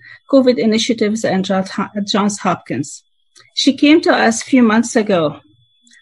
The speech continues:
I still remember at the beginning of the summer when we were all struggling with covid. <clears throat>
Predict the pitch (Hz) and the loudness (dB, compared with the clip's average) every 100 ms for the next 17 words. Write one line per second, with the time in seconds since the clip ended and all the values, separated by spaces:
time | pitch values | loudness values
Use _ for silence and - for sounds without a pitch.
0 | - 208 - 254 240 226 214 180 190 196 | -4 -2 2 2 4 4 2 0 -2 -2
1 | 202 196 214 220 - 254 - 160 165 262 | -2 -2 -2 -4 -2 -2 0 -2 0 -2
2 | - _ _ - - - 226 220 208 214 | -6 _ _ -20 -6 2 4 6 6 2
3 | 220 226 247 - - 220 220 208 214 208 | 2 2 0 -2 -2 -2 0 2 2 0
4 | 208 - 247 220 185 165 - _ - 240 | -2 0 2 4 2 -4 -6 _ 6 6
5 | - | 4